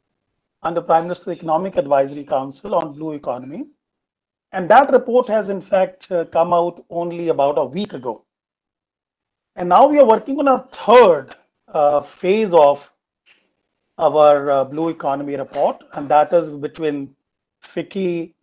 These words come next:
uh, terry, and there's a German,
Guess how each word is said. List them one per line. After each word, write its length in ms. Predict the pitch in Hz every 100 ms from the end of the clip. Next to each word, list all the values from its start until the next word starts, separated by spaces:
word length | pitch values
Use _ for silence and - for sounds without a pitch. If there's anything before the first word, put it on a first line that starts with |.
| _ _ _ _ _ _
uh, 480 | - 147 135 135 139 139
terry, 480 | 180 160 170 143 143 _ _ _ _ -
and 160 | 151
there's 180 | 151 165
a 80 | 165
German, 560 | 151 165 180 156 135